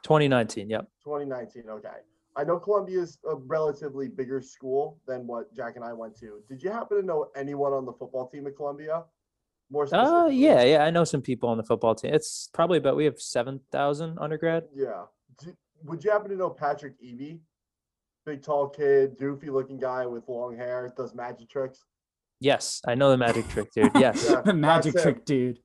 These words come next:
Speaker 2: So he
Speaker 1: I know him, yeah.
Speaker 2: Yeah, so we competed against each other in a bunch of long snappy camps. He got some pro looks. Um, we competed in college, so no, just great dude. So I just, cool little connection piece there.
Speaker 1: Yeah, I don't know him. I don't know him, like, personally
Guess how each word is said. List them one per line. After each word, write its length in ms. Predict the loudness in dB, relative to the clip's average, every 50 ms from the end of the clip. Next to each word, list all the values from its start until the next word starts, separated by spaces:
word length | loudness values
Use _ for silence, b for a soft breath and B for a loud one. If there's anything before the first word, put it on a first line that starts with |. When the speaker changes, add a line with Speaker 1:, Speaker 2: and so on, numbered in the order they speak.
| _ -20 -12
Speaker 2:
So 220 | -6 -2 0 0 0
he 140 | 0 0
Speaker 1:
I 80 | 0 2
know 200 | 2 4 2 2
him, 200 | 2 0 0 0
yeah. 180 | 0 0 0 0 -4 _ _ _ _ _ _
Speaker 2:
Yeah, 220 | -2 0 0 0
so 120 | -2 -6 -10
we 120 | -12 -12
competed 540 | -10 -10 -12 -12 -12 -14 -14 -12 -12 -12 -12 -6
against 260 | -6 -6 -6 -6 -12
each 140 | -14 -10 -8
other 220 | -8 -8 -8 -10
in 60 | -12
a 40 | -12
bunch 280 | -10 -10 -10 -8 -8 -10
of 100 | -10 -10
long 280 | -8 -8 -6 -8 -8 -10
snappy 360 | -10 -10 -10 -10 -10 -12 -16
camps. 400 | -12 -10 -8 -8 -8 -8 -10 -14
He 120 | -16 -10
got 220 | -6 -6 -6 -6 -8
some 160 | -14 -20 -20 _
pro 260 | _ -2 -2 0 0
looks. 540 | -2 -2 -4 -4 -4 -6 -8 -12 -20 -20 _ _ _
Um, 360 | -8 -8 -6 -6 -8 -8 -10
we 100 | -12 -12 -12
competed 560 | -14 -18 -16 -12 -12 -10 -10 -10 -10 -10 -12 -10
in 200 | -10 -8 -8 -8
college, 480 | -8 -8 -6 -6 -6 -6 -6 -8 -12 -16
so 460 | -18 -16 -12 -12 -10 -10 -12 -14 -18 _ _ _ _ _ _ _
no, 120 | -2 -2 -2 -4
just 180 | -8 -14 -6
great 260 | 0 0 2 2 2
dude. 220 | 2 2 0 2 0
So 100 | -4 -6
I 80 | -8
just, 240 | -8 -10 -14 -18 _ _ _ _ _
cool 220 | -4 -2 0 0 0
little 180 | 0 -2 -6
connection 440 | -10 -12 -12 -12 -12 -12 _ -18 -20
piece 240 | -18 -18 -20 -20 _
there. 240 | -14 -12 -12 -12 -14 _ 0
Speaker 1:
Yeah, 280 | 2 4 4 4 4 4
I 100 | 4 2
don't 140 | 2 2 2 2
know 200 | 0 2 2 0
him. 140 | 0 -2 -2
I 100 | -2 -2
don't 140 | 0 0 0
know 160 | 0 -2 -2
him, 80 | -2 -2
like, 200 | -4 -6 -6 -8 _ _ _ _ _
personally 680 | -4 -2 -2 -2 -2 -4 -8 -6 -4 -2 -2 -2 -2